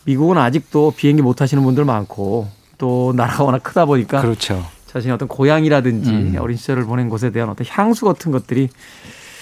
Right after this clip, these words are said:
Speaker 1: 음악 속에 여전히 남아있고 또 많이 불려지는 게 아닌가 하는 생각 해봅니다. 미국 사람들 참 달빛 좋아해요.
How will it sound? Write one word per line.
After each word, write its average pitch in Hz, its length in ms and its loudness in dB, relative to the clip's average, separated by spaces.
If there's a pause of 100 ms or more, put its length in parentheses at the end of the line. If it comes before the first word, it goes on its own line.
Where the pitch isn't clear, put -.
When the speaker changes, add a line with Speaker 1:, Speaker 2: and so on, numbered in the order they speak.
(180)
Speaker 1:
음악 131 180 2
속에 127 180 0
여전히 113 180 2
남아있고 110 460 0
또 139 80 -4
많이 110 260 0
불려지는 117 500 0
게 110 80 -2
아닌가 113 440 -4 (280)
하는 104 120 -8
생각 95 300 -8 (840)
해봅니다. 95 360 -2 (340)
미국 120 160 4
사람들 123 260 0
참 320 180 -4
달빛 - 460 0
좋아해요. 104 580 0